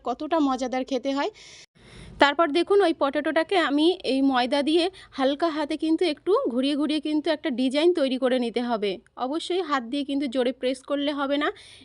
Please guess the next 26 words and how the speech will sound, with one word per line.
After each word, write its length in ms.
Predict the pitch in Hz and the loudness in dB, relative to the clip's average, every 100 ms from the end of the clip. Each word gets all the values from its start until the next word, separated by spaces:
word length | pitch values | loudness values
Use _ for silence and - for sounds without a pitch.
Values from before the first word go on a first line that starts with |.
| 247 | -6
এটা 120 | 277 285 | -6 -4
কিন্তু 200 | 294 302 294 | -4 -4 -4
একটু 120 | 359 294 | -6 -2
হালকা 300 | 269 269 311 | -2 -2 -2
হাতেই 260 | 294 294 415 349 | -4 0 0 2
তৈরি 200 | 277 262 | 2 2
করে 140 | 262 254 240 | 0 0 0
নিতে 160 | 240 240 | -2 0
হবে, 220 | 220 196 175 - 240 | 0 0 -4 -6 -4
নয়তো 240 | 247 330 277 | -4 -4 -2
যে 60 | 285 240 | -2 -2
ডিজাইনটা 440 | 233 269 330 339 330 | -2 0 0 -2 -4
তৈরি 180 | 277 311 302 | -2 -2 -2
হচ্ছে 220 | 285 302 - | -4 -8 -6
সেটা 180 | 254 254 262 | -6 -6 -4
কিন্তু 220 | 277 370 302 | -4 -2 0
হবে 220 | 254 214 196 | 0 0 -2
না। 80 | 170 226 240 | -4 -8 -8
দেখুন 220 | 269 330 302 | -4 -2 -2
আমার 120 | 277 | -4
একটা 140 | 269 294 254 | -4 -4 -4
রেডি 180 | 240 269 | -2 -2
হয়ে 160 | 269 262 | 0 0
গেছে, 220 | 277 - 427 - - - - | -4 -6 -10 -10 -20 -16 -4
আমি 100 | 277 285 | -2 0
আরও 100 | 262 | 0